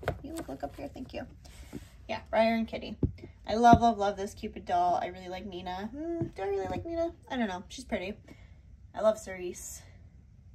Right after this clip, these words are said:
And Holly's pretty too, but Kitty and Briar for sure. Okay. Now, let's just do the last,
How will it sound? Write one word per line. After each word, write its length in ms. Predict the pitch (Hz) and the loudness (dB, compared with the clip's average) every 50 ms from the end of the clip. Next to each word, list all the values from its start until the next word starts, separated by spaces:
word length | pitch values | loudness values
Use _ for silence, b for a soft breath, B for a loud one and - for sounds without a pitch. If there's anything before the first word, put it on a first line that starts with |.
| - - | -20 -16
And 440 | - - - - - 175 - - 226 - - | -14 -12 -10 -10 -10 -12 -12 -14 -14 -16 -10
Holly's 280 | - - - - 226 - | -10 -10 -8 -8 -12 -14
pretty 200 | - - - - | -14 -14 -14 -12
too, 240 | - - - - - - | -14 -14 -14 -16 -8 -2
but 260 | - - 247 - - - - - B B B B B B B B B B B - - - | 0 0 0 0 -4 -10 -18 -20 B B B B B B B B B B B -20 -20 -16
Kitty 220 | - - 240 233 214 | -10 -4 -4 -2 -2
and 100 | 196 196 | -2 -2
Briar 260 | 175 - - - 233 | -2 -4 -4 -4 -8
for 140 | - - 240 | -10 -10 -12
sure. 240 | - - - 240 - - - - - - | -12 -12 -12 -14 -16 -16 -20 -20 -10 -6
Okay. 160 | 277 254 - - - - - - - - - - - - - - - - - - - - b b b b b b b b b b b b - | -4 -4 -4 -4 -8 -16 -18 -18 -20 -20 -20 -20 -20 -20 -20 -18 -18 -18 -18 -18 -18 -20 b b b b b b b b b b b b -6
Now, 460 | 277 320 349 339 311 285 240 202 302 B B B B B B B B B B B B B B B B B B B B B B B - | 0 2 2 4 4 4 4 2 0 B B B B B B B B B B B B B B B B B B B B B B B -14
let's 140 | 269 247 - | -14 -12 -10
just 200 | 240 226 - - | -12 -12 -12 -12
do 140 | - 214 208 | -10 -10 -8
the 140 | 214 208 202 | -8 -8 -6
last, 560 | 202 202 202 208 208 208 - - - - | -4 -2 -2 -2 -2 -4 -8 -14 -16 -18